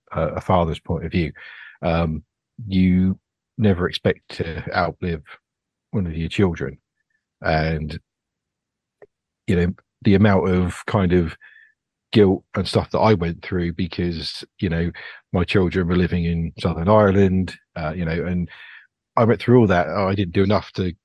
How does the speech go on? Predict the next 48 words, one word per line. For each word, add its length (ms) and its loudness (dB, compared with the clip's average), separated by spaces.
to 100 -12
keep 260 -4
them 120 -10
here. 320 4
I 20 4
didn't 300 -4
do 140 -6
enough 300 -8
to 160 -6
support 480 2
them. 140 4
I 60 2
didn't 240 -6
contact 420 -2
them 120 -4
enough. 320 -2
I 60 -8
didn't 140 -10
listen 220 -12
to 80 -4
them 140 2
enough. 420 0
So 480 2
there's 220 0
all 220 0
that, 220 2
that, 220 -12
that, 160 -12
that 140 -6
rumbles 440 2
around 640 0
in 180 2
your 120 -2
head, 380 -2
uh, 160 -6
you 100 -10
know, 220 -4
and 120 -2
when 100 0
you 80 -2
get 160 -4
to 80 -6
this 140 0
point, 240 -8
I 20 -6
mean, 180 -4
th-, 160 0
I'm 160 -4